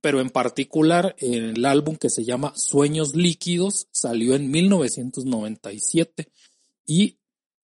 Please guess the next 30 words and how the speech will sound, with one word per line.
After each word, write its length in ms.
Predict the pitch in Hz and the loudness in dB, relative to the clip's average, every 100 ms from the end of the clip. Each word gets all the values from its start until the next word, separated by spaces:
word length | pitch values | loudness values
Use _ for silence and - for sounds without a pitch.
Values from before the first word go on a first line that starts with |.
| _ | _
tras 480 | 147 135 - - - | 0 0 0 -2 -4
un 200 | 143 151 | -4 0
favorable, 920 | 170 160 135 127 139 151 156 143 - _ _ _ - | 2 2 2 2 4 4 4 2 0 _ _ _ -6
eh, 600 | 117 113 107 104 101 101 _ | -4 -2 -2 -4 -6 -10 _
pues, 840 | 110 107 104 101 - - - - - _ | -6 -6 -6 -6 -4 -2 -2 -6 -10 _
periodo 540 | 143 117 120 151 180 | -4 0 4 4 4
de 120 | 175 135 | 4 4
grabación 600 | 117 113 107 - 147 170 | 2 0 0 2 0 0
precisamente 720 | - 117 117 135 135 131 139 | -2 -2 0 0 2 2 0
en 80 | 123 | 0
una 220 | 120 127 | 0 0
de 100 | 120 | -2
las 720 | 104 101 95 - - - - - | -4 -6 -8 -6 -4 -6 -8 -2
playas, 800 | 120 120 120 127 156 - - - - | 2 4 4 2 0 -2 -6 -8 -10
o 140 | 110 | -8
bueno, 300 | 101 107 110 | -6 -6 -8
me 160 | - 110 | -8 -6
corregirá 460 | 113 107 107 107 117 | -4 -6 -6 -6 -4
si 320 | - 110 107 | -2 -2 -4
ese 160 | 107 | -4
es 80 | 117 | -6
el 160 | 113 107 | -6 -6
nombre 220 | 110 120 | -4 -2
de 60 | 113 | -4
la 100 | 107 | -6
playa, 340 | - 135 151 | 0 0 2
pero 180 | - 113 | 0 -2
en 120 | 107 | -4
Puerto 580 | - 127 110 101 - 104 | -4 0 0 -2 -4 -2
Vallarta, 680 | 107 104 123 147 - 202 | -2 0 0 0 0 -4